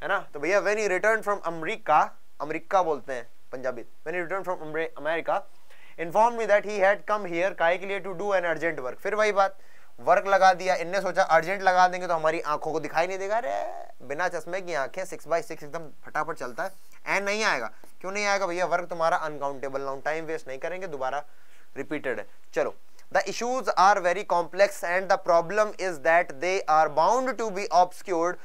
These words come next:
by these hypocritical politician। <coughs> क्या बोलती public?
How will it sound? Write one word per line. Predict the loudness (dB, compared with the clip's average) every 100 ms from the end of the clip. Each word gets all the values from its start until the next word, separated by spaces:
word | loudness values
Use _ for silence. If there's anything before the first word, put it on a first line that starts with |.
| -10 -6 6
by | 8 8 4 -2
these | -2 -2 -4 -8 -10 -12 -10
hypocritical | -8 -6 0 2 2 -4 0 4 4 2 -6 -2 4
politician। | 4 4 -2 -6 -8 -8 -10 0 2
<coughs> | 2 0 -2 -2 -2 -2 -2 -6 -12 -12 -10 -10 -10 -4
क्या | -2
बोलती | -2 -4 -6
public? | -6 -6